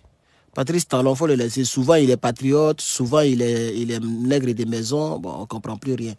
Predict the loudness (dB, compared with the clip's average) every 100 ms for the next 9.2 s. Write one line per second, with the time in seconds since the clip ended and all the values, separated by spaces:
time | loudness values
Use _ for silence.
0 | _ _ _ _ _ -12 -10 -6 -4 -2
1 | -2 0 2 2 0 -2 -4 -4 -2 -4
2 | -4 -4 -4 -6 -8 -8 -4 -2 -2 -2
3 | -4 -4 -6 -4 -6 -8 -12 -14 -20 _
4 | _ -4 -2 -2 -10 _ _ _ _ -4
5 | -2 2 2 2 2 2 2 0 0 2
6 | 2 0 -4 -2 0 0 0 0 -2 -2
7 | -6 -6 -6 -2 0 0 -2 -2 -2 -4
8 | -2 -2 -4 -2 -2 -4 -18 -8 4 4
9 | 4 0